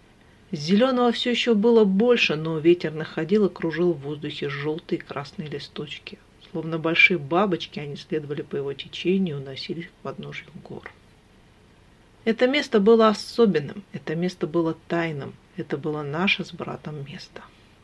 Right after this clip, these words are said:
И именно тут мы в первый раз встретили Парми. Я всё ещё сомневался, что она придёт сюда, но всё равно рад был, что пришёл сюда сам.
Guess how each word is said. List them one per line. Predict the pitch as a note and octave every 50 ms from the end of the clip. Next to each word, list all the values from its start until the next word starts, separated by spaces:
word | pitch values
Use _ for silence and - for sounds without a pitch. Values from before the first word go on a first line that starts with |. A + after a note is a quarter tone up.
| _ _ _
И | F3 -
именно | - - G3 B3 C4+ C#4 B3 B3+ B3
тут | - - - G3 C#3+ - F#3
мы | D3 C3+
в | - -
первый | - D3+ C#3 C3+ C3+ C3+
раз | C#3 C#3+ F#3 F#3
встретили | - - - - - - - - - D3+
Парми. | C#3 - - D#3 C#3+ D#3+ - C#3+ C3 F#3+ - _ _ _ _ _ _ _ _ _ _ - _ _ _ _ _ _ _ _ _ _
Я | F3+ E3+ E3+ G#3+ B3+ C4+ C4+
всё | C4 - - C4+
ещё | C4 - - B3+
сомневался, | B3 - B3 B3 A#3+ B3+ C4 C#4+ D#4+ E4+ E4+ - F3
что | - - - D#3+
она | E3+ E3 D#3
придёт | C#3+ - - D#3 D3 D3+ C#3+
сюда, | - - - D#3+ D3 D3 D3 B2+ - - - _ _ _ - - - - _ _ - - - - -
но | D#3+
всё | D3+ - - E3
равно | E3 E3 F3+ G3+ A3 G#3+
рад | F3 F#3 G#3 G3
был, | F3 F3+ F#3
что | - - - D3+
пришёл | C#3+ - C#3 C#3 - - D#3 E3+
сюда | - - - C#3+ C#3 D3 C#3
сам. | C#3+ - - - C#3+ A#2 B2+